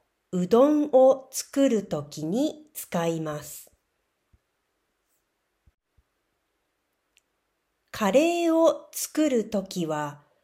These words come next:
大きい鍋でたくさん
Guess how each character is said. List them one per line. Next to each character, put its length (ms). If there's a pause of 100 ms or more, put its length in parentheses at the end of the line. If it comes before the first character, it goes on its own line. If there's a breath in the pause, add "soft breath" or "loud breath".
(400)
大 440
き 400
い 100
鍋 400
で 400 (300)
た 200
く 120
さ 320
ん 160